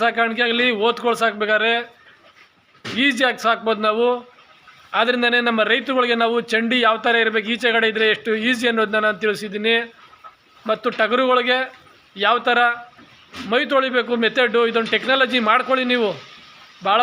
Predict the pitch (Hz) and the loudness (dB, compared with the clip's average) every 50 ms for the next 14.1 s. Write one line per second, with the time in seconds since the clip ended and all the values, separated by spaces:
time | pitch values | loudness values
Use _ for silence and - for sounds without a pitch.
0 | 233 - 220 240 247 240 254 262 254 214 262 254 254 247 208 160 139 - - - | 2 0 0 0 0 2 2 2 2 2 0 0 0 0 0 -4 -8 -16 -20 -20
1 | - - - - 214 240 262 277 - - 262 262 247 262 269 262 247 240 240 254 | -20 -20 -16 -8 -4 -2 -2 -2 -2 -2 -2 0 0 2 2 0 0 0 0 -2
2 | 262 - - 254 233 247 247 254 254 254 254 254 262 - - - _ _ - - | -2 0 0 -2 0 0 0 2 2 2 0 -2 -8 -16 -20 -20 _ _ -20 -20
3 | - _ _ _ 220 190 240 247 247 - - 202 - - 240 262 254 247 226 233 | -20 _ _ _ -4 0 0 0 2 2 2 0 0 2 2 0 0 2 2 2
4 | 247 254 233 226 240 240 254 254 247 240 247 233 254 247 233 226 226 208 202 254 | 2 2 2 0 0 0 0 0 0 0 0 0 0 0 0 -2 -2 0 0 0
5 | 247 214 - - - - - - _ - _ _ _ - - - - _ _ _ | 0 -2 -4 -10 -20 -20 -20 -20 _ -20 _ _ _ -20 -20 -20 -20 _ _ _
6 | _ _ - _ _ - - - - - - - _ _ - 208 208 220 247 277 | _ _ -20 _ _ -20 -20 -20 -20 -20 -20 -20 _ _ -8 -2 -2 0 2 2
7 | 262 233 247 370 349 226 262 254 254 262 233 247 240 226 226 240 240 240 240 240 | 2 2 2 2 2 0 -2 0 0 0 2 2 2 2 2 2 2 0 0 0
8 | 240 247 254 262 262 - - - - _ _ - - - 254 247 254 240 262 254 | 0 0 0 0 -2 -6 -14 -20 -20 _ _ -20 -10 -8 -4 -2 0 0 0 -2
9 | 254 - 247 240 240 269 269 214 262 254 254 233 226 233 247 240 254 254 254 240 | -2 -2 -4 -2 -2 -4 -2 -2 0 0 0 0 2 0 0 0 0 0 0 0
10 | 240 240 240 240 254 247 247 226 202 - 247 254 254 254 247 247 240 254 233 262 | 0 0 0 0 0 0 0 -2 0 0 0 0 2 0 0 0 0 -2 -2 -2
11 | 240 247 226 226 214 233 247 233 226 214 214 247 240 247 240 220 240 233 233 226 | -2 0 0 0 0 -2 -2 -2 -2 -2 -2 -2 0 0 0 0 0 0 0 0
12 | 214 233 233 233 233 226 220 196 226 226 226 240 240 240 240 - - - - - | 0 0 0 0 0 0 0 0 -2 -2 0 0 0 -2 -4 -12 -20 -20 -20 -20
13 | - _ - 220 247 220 254 240 - 240 233 226 226 226 240 240 233 202 202 226 | -20 _ -4 -4 0 0 0 0 0 0 0 0 0 -2 -2 -2 -2 -2 -2 -2
14 | 233 | -2